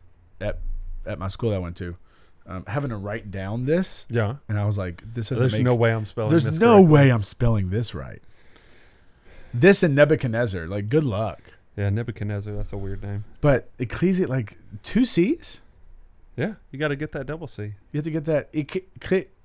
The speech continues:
Speaker 1: you have to get that part of it.
Speaker 2: Yeah.
Speaker 1: All right, so we're gonna start with this right here. We talked very briefly about this, about a little bit of backstory. So if you don't, I mean, everyone here listening, of course, you know all about Ecclesiastes. But in case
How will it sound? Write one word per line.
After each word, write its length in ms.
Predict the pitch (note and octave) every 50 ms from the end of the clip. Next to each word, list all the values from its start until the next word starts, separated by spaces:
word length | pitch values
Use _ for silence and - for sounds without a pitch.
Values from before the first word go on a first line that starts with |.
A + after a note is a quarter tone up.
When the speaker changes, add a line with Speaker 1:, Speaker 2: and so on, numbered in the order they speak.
| _ _ -
Speaker 1:
you 60 | B2+
have 80 | A#2+
to 60 | - C#3+
get 100 | C#3+ C3
that 180 | D3+ D3+ - -
part 200 | - G#2 F#2 F#2
of 100 | F2+ A2+
it. 140 | A2 G#2
Speaker 2:
Yeah. 560 | G2 - - - - - - - _ - - - - - - - -
Speaker 1:
All 80 | E3+ D#3
right, 160 | C#3 A#2+ A2
so 80 | F3 G3
we're 60 | A#3
gonna 100 | A3 G#3
start 200 | - - G#3 G3 F3+
with 80 | E3+ D3+
this 160 | E3 D3+ -
right 140 | D#3+ C#3+ B2+
here. 240 | C3 B2 G#2+ F#2+ - - - _ _ _ - _ _ - - _ - - _ - - _ _ _ - - - - -
We 120 | D#3 F#3+
talked 220 | - - G3 F3+ F#3+
very 260 | F#3 D3 E3+ E3+ E3
briefly 360 | C#3+ D#3+ D#3+ D3+ - D#3 D3
about 220 | C#3 C3+ C3+ A#2+
this, 260 | - C#3+ C#3 - - - - - - - - -
about 160 | - D3 E3 D3
a 40 | E3
little 120 | F#3+ B3
bit 140 | A#3+ C4 G#3
of 200 | D#3 A#2+ G#2+ G2+
backstory. 880 | - C3 C3+ D3+ C#3 A#2 - - - - - - E3 D#3+ E3+ F3+ F#3 F3
So 80 | - -
if 60 | D#3 B2+
you 80 | D3+
don't, 440 | C3+ D3 F3 F3+ F#3 F3 C3 G2+ F2+ F#2+
I 60 | D3
mean, 600 | D3+ D3 C3+ C3 A#2 - - A#2+ C3+ - - - - - - - - G2+ - - _ -
everyone 460 | A#2 E3 E3+ D#3+ D#3 C#3 C3+ B2+ B2
here 140 | B2 B2+ A#2
listening, 420 | A2+ A2+ - A2+ G#2 G2 G2 G2
of 160 | G2 G2 -
course, 300 | - - A2 G#2+ G2 -
you 60 | G#2
know 140 | G2 F#2 F2
all 140 | - F#2+ F#2
about 200 | F2 E2 F2 E2+
Ecclesiastes. 680 | E2+ - - F2 E2+ - - - - G2+ - G2 F2+ F#2
But 140 | G#2+ B2 C3
in 60 | B2
case 240 | - C3+ C3 A2+